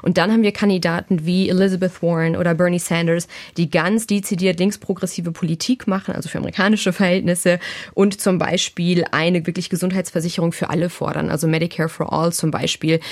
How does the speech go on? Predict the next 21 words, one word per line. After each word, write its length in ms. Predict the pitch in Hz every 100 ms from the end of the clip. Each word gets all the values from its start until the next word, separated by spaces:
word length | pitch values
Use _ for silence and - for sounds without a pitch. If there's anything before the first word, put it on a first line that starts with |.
| - -
Und 140 | 170
die 60 | 170
sagen, 280 | 160 180 190
es 200 | 165 -
reicht 420 | 139 202 240 -
nicht, 320 | 196 202 -
einfach 240 | - 175 185
noch 160 | 180
weiter 200 | 165 165
herumzutüfteln 800 | 175 170 208 - - 190 - 180
oder 260 | 175 165 156
Obamacare 680 | 151 156 226 226 - 175 -
auszubauen, 600 | 156 196 - 180 170 175 - - -
sondern 360 | - 185 196 175
wir 80 |
müssen 300 | 180 180 190
wirklich 340 | 165 175 170 -
einen 200 | 160 170
allumfassenden 760 | - 170 170 160 165 - 160
Krankenschutz 800 | 160 156 104 160 160 - 156 - - - -
herstellen. 640 | 151 - - 165 170